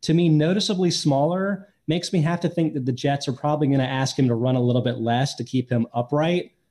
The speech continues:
uh, especially if maybe the Jets aren't necessarily a Super Bowl contender in their first season. So I think that maybe his rushing success won't translate quite as well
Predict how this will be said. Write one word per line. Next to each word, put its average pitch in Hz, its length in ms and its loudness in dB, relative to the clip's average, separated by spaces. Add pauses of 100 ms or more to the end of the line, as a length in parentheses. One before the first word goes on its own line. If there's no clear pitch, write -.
(160)
uh, 123 180 -2
especially 139 480 -2
if 120 160 -4
maybe 123 220 0
the 113 80 -4
Jets 117 280 -4
aren't 120 160 -2
necessarily 110 680 -6
a 104 260 -6 (280)
Super 123 220 -2
Bowl 113 140 0
contender 120 480 0
in 107 80 -2
their 110 140 0
first 113 280 0
season. 120 360 0
So 147 80 0
I 135 100 -2
think 180 200 -2
that 156 180 -4 (420)
maybe 180 320 2
his 180 240 0
rushing 151 340 -2
success 135 520 -2
won't 139 180 0
translate 127 500 0
quite 127 280 0
as 117 120 0
well 117 540 0